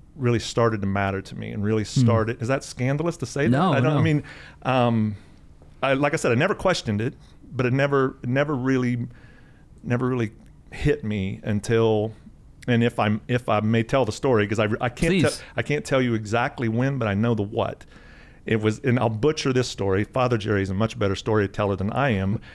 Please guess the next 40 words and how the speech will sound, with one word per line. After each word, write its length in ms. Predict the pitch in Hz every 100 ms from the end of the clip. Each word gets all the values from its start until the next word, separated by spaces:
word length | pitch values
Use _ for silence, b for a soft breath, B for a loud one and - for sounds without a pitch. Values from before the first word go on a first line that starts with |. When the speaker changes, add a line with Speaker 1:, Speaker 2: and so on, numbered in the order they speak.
| B
Speaker 1:
and 120 | 120
it 80 | 131
may 180 | 131 208
have 100 | 165
been 120 | 117
Father 260 | 113 117 110
Jerry 180 | 120 120
that 120 | 107
told 220 | - 185
the 60 | 113
story. 340 | - 98 95 113
I'm 160 | 117
not 160 | 110 -
sure, 320 | - 110 90
but 320 | 110 104 104 -
I 80 | 104
just 260 | 113 - 107
remember 380 | 101 113 139
the 120 | 131 123
story, 440 | - 113 104 98
and 140 | 95
it 100 | 95 -
stuck 460 | - - - 123 107
with 160 | 101
me. 300 | 101 87 87 B B B B B
It 80 | 131
was 160 | 117 110
a 60 |
story, 400 | - - 127 120
and 80 | 117
wasn't 220 | 123 117
real, 300 | 110 123 107
but 140 | 110 107
it 80 | 110
was, 300 | 104 101 - B B B B B B B - - - - -
we'll 140 | 120 131
ju-, 140 | 143
let's 200 | 147 156
just 220 | - 135 -
say 340 | 120 113